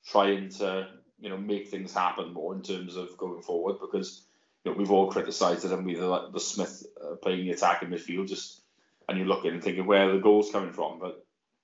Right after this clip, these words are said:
at least with the team that was picked on Saturday, you weren't thinking that. But obviously, but with the way that the game changed with the red card, then, um, we did go a lot more cautious. But when you've got a lead,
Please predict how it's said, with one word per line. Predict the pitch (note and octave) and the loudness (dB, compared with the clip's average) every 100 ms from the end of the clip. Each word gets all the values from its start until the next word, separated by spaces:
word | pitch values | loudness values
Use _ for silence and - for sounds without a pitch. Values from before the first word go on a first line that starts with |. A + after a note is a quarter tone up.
| _ _ _ _ _ _ - | _ _ _ _ _ _ -8
at | G#2+ | -6
least | G2 | -6
with | G#2 | -6
the | F#2+ | -6
team | G#2 F#2+ | -2 -2
that | F2 | -4
was | F2 | -6
picked | - - | -6 -4
on | F2 | -4
Saturday, | F#2 F#2 F2 E2 | 0 0 2 0
you | F2+ F#2+ | 0 0
weren't | F#2+ - | -2 -2
thinking | F2 D2 D#2+ | -6 -6 -4
that. | A2+ - | -4 -2
But | F2 F#2 - _ _ _ _ _ - | -4 -4 -10 _ _ _ _ _ -6
obviously, | F#2 - F#2+ | -4 -4 -8
but | F2+ E2+ F#2+ | -6 -6 -6
with | F#2+ | -4
the | F#2+ | -2
way | F#2+ F2+ | 0 -2
that | - | -4
the | |
game | F#2 F#2+ E2+ | -4 -4 -2
changed | - F2+ F2 | 0 0 -2
with | F2+ | -4
the | F2 | 0
red | F2 E2+ | 0 2
card, | F2 F2+ - | 4 4 4
then, | F2+ F#2+ F#2+ | -2 -4 -8
um, | F2+ F2+ F#2 F#2 F2+ - - | -4 0 0 -2 -8 -10 -12
we | F#2 | -6
did | F#2+ - | -6 -4
go | F2+ | -2
a | F2+ | 0
lot | F2 | 0
more | F2 E2+ | 0 0
cautious. | F2+ E2 G2 - | 0 0 0 -4
But | G2 F#2 - _ _ _ _ _ _ | -2 -2 -4 _ _ _ _ _ _
when | F2+ | -8
you've | E2 | -4
got | F2 D2 | 0 0
a | |
lead, | E2 F2 F2 | -2 -6 -8